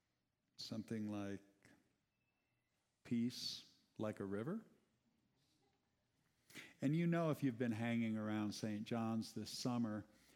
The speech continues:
um, that that is our summer theme,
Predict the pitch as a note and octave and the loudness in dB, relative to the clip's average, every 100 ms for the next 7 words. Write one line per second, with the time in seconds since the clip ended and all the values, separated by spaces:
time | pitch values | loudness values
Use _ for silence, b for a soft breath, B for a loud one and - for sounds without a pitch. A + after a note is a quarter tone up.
0 | B B - A2+ A2+ A2 B2 A#2+ C3+ C3 | B B 0 2 4 2 2 2 4 4
1 | C3+ B2+ B2+ A#2 A#2 A2+ G#2+ - - - | 4 2 2 2 2 0 -2 -8 -4 2
2 | B2+ B2 A#2 - D3 G#2+ E2+ | 2 2 0 0 2 2 -2